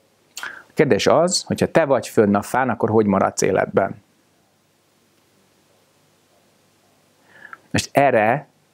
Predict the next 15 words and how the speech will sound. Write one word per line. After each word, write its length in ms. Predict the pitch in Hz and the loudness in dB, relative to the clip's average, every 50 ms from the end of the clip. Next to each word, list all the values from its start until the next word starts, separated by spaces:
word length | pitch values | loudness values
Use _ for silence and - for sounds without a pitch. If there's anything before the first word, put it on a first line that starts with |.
| _ _ _ _ _ _ _ _ | _ _ _ _ _ _ _ _
ilyen 360 | 120 113 98 98 95 95 - - | 0 2 2 2 0 -2 -2 -2
a-, 180 | 110 113 - - | 0 0 0 0
az 100 | 113 113 | 2 2
első 280 | 127 131 120 - 113 98 | 4 2 4 2 0 2
döbbenet 500 | 104 117 117 113 113 104 104 101 - 117 | 4 2 4 4 2 2 0 0 -2 -2
után, 360 | 107 - - 107 113 127 120 | -2 0 0 0 0 0 0
amikor 260 | 110 104 98 - 101 | -2 -2 0 -2 -2
ezt 180 | 98 - - 101 | -2 -2 -2 -2
a 200 | 98 98 101 - _ _ _ | -2 -2 -4 -10 _ _ _
tanítvány 440 | - 113 110 110 98 - 95 98 104 | 0 0 0 0 0 -2 0 0 0
megkapja 600 | 107 101 - - 101 92 - 107 101 98 101 98 | 0 0 -2 -2 -4 -2 0 2 4 4 4 2
a-, 380 | - - 98 98 98 - - - _ _ - - - - - - - - | 2 0 0 0 -2 -2 -4 -10 _ _ -20 -18 -16 -16 -16 -16 -12 -6
az 100 | - - | 0 2
interjú 400 | - 127 110 117 117 107 110 107 | 2 4 4 4 2 2 4 2
szobában, 800 | - - - 120 117 123 120 120 120 123 131 139 147 156 156 | 2 4 2 2 2 2 0 0 2 2 2 2 2 0 -2